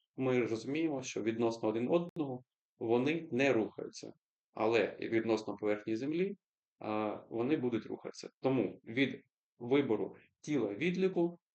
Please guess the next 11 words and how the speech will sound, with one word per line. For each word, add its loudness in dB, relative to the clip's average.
е, 2
залежать, 2
е, 2
всі -4
інші 0
параметри, 0
які -2
ми 0
будемо, -2
ми 0
будемо -4